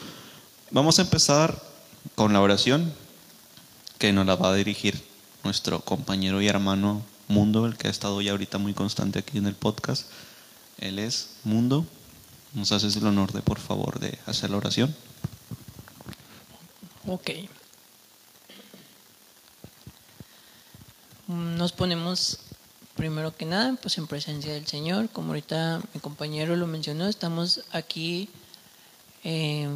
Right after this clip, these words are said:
Speaker 2: frente al Santísimo, donde está nuestro Señor Jesucristo en la Eucaristía. En nombre del Padre, del Hijo y del Espíritu Santo. Amén. Oh Espíritu Santo,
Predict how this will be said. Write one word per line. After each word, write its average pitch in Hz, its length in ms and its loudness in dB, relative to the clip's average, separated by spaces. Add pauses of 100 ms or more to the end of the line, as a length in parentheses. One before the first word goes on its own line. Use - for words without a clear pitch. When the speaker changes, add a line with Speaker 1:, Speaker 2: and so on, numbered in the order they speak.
Speaker 2:
frente 160 380 -2
al 156 100 -4
Santísimo, 247 800 2 (720)
donde 156 180 -6
está 156 180 -6
nuestro 165 500 -2
Señor 160 580 -6
Jesucristo 180 600 -6 (440)
en 147 160 -8
la 143 60 -8
Eucaristía. - 600 -8 (3750)
En 160 60 -10
nombre 156 200 -8
del 156 120 -10
Padre, 196 340 8
del 170 180 6
Hijo 175 180 0
y 180 40 -2
del 175 60 -2
Espíritu 170 360 0
Santo. 185 560 -4 (280)
Amén. 143 360 -6 (1700)
Oh 185 200 6
Espíritu 185 600 4
Santo, 175 640 -2